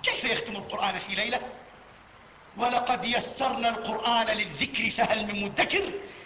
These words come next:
كانوا يقرؤونه بقلوب واعية وحية، يسهل الله عليهم قراءته. وإن لم يكن كاملا، فصيغة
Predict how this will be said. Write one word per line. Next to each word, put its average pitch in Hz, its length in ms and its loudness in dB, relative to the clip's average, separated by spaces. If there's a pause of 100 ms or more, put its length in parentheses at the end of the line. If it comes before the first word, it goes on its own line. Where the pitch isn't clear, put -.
(120)
كانوا 262 360 6
يقرؤونه 262 680 4
بقلوب 269 500 2
واعية 285 680 4
وحية، 311 480 4 (240)
يسهل 240 440 0
الله 240 320 2
عليهم 196 440 2
قراءته. 170 420 0 (2000)
وإن 349 280 4
لم 311 160 4
يكن 294 260 2
كاملا، 254 640 0 (200)
فصيغة 277 420 -2